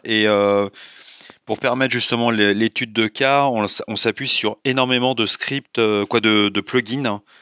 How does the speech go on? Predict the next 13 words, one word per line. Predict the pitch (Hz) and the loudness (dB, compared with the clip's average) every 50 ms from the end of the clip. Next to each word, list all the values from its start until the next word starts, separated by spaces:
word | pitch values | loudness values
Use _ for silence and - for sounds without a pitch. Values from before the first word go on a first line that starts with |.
| - _ _ _ _ - - - - - _ _ _ - | -20 _ _ _ _ -20 -20 -20 -20 -20 _ _ _ -4
externes | 113 - - - - 113 117 127 117 98 92 98 - _ _ _ _ _ _ - | -2 0 0 2 0 0 0 0 -4 -6 -8 -10 -14 _ _ _ _ _ _ -2
par | 113 110 | 0 2
rapport | 110 - - 110 110 | 2 2 2 0 0
à | 110 | 0
Fear. | - - 110 - - _ _ _ _ _ _ _ _ _ _ _ _ _ _ _ | -2 -4 -8 -10 -12 _ _ _ _ _ _ _ _ _ _ _ _ _ _ _
Ça | - - 127 120 | -6 -2 -2 0
rejoint | 113 107 123 113 | 0 0 0 0
à | 110 | 0
cent | - 139 117 | -2 -2 -2
pour | - 104 - | -4 -4 -2
cent | - 131 - | -2 -4 -4
ton | - 120 113 | -4 -4 -2
analyse. | 110 107 104 101 95 87 - | -2 -2 -2 -2 -4 -6 -8